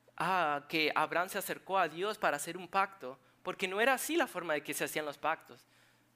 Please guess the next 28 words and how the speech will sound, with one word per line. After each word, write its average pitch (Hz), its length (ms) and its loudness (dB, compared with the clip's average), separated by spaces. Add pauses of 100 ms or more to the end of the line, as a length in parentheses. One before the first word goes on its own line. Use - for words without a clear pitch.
(1200)
Siempre 190 420 0
el 170 140 2
que 165 120 -2
hacía 185 260 0
el 202 120 2
pacto 214 380 0
era, 185 360 2
eh, 160 260 -4
el 160 120 0
soberano, 160 680 0
el 156 220 2
Señor, 156 680 -4 (140)
el 160 160 2
poder 165 380 -2
mayor, 165 480 -2 (360)
que 156 80 2
iba 175 220 0
a - 20 2
hacer 156 220 -4
un 147 100 -12
pacto 143 340 -4
con 135 200 -10
los 127 180 -10
que 135 140 -6
eran, 123 200 -6 (440)
ah, 117 340 -4 (260)
el 131 140 -4
pueblo. 127 480 -6